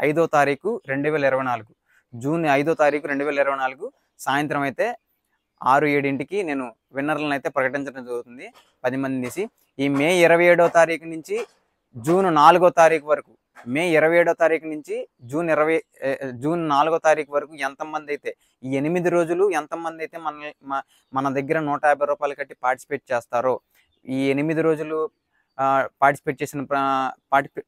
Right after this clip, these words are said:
పార్టిసిపేట్ చేసిన ప్రతి ఒక్కళ్ళ పేర్లు అయితే మనం స్లిప్పుల మీద రాసి మనం ఒక డబ్బాలో వేసి మనం లైవ్ వీడియో ద్వారా మనం జూన్ ఐదో తారీఖు సాయంత్రం మనం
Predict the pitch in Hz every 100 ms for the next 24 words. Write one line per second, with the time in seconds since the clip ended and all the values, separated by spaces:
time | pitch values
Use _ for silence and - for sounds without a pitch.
0 | 139 147 - 147 143 151 127 131 143 139
1 | - 147 143 143 143 147 135 160 139 127
2 | 127 - 147 143 135 131 - 262 _ _
3 | _ - 131 135 135 127 127 151 156 143
4 | 135 196 254 _ _ - 131 131 117 -
5 | _ 127 131 165 170 160 160 156 143 139
6 | 139 165 233 139 135 127 117 143 160 147
7 | 156 156 147 143 - 220 254 _ _ _
8 | _ _ - - 139 151 156 170 160 143